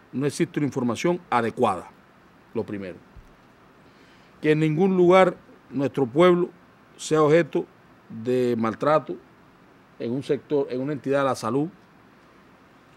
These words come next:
que nuestros profesionales de salud no expresen amor, sensibilidad y compromiso con nuestro pueblo, que lo que está establecido en los procesos del sector funcione correctamente y la calidad de la asistencia médica caracterice el día a día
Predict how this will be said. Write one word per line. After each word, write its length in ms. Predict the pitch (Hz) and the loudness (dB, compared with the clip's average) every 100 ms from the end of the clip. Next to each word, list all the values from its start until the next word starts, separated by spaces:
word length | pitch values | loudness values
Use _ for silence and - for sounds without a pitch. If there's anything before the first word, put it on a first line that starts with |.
| - | 0
que 140 | 156 | 4
nuestros 300 | 165 160 156 | 6 4 0
profesionales 600 | - 139 135 147 170 196 | -2 -4 -2 0 4 4
de 20 | |
salud 300 | 170 170 190 | 4 2 4
no 100 | 170 | 4
expresen 460 | 170 - 180 165 160 | 2 2 -2 0 -2
amor, 320 | 131 147 180 | 0 2 2
sensibilidad 500 | 147 147 131 139 135 | 2 -2 -4 -4 -2
y 60 | 156 | -2
compromiso 520 | 147 127 131 143 151 | -4 -8 -6 -8 -6
con 100 | 127 | -6
nuestro 220 | 120 110 | -6 -8
pueblo, 360 | 95 117 127 131 - - _ _ _ _ _ _ - - - _ _ - - | -8 -4 -4 -6 -14 -20 _ _ _ _ _ _ -20 -20 -20 _ _ -20 0
que 140 | 170 | 4
lo 100 | 175 | 4
que 100 | 160 | 4
está 160 | 160 196 | 0 0
establecido 440 | 185 190 170 220 | 2 0 2 2
en 60 | 185 | 2
los 80 | 160 | 2
procesos 500 | 151 - 208 - 156 | 0 4 4 4 2
del 120 | 151 | 2
sector 440 | - 131 - 196 | 0 -4 2 2
funcione 680 | - 156 156 - 185 190 170 | 2 -2 -2 0 4 6 6
correctamente 800 | 135 135 151 127 135 165 165 147 - | 0 0 -2 -2 -4 -4 -6 -10 -8
y 100 | 143 | -6
la 180 | 127 | -6
calidad 340 | - 127 135 165 | -4 -4 0 0
de 60 | |
la 80 | 170 | 0
asistencia 520 | 139 123 - 160 151 | -2 -6 -4 -4 -4
médica 300 | 143 180 151 | -2 -2 -2
caracterice 540 | 127 123 117 151 165 143 | -2 -4 -4 -4 -2 -4
el 80 | 123 | -2
día 220 | 170 165 | 2 4
a 40 | |
día 300 | 156 175 113 | 4 2 0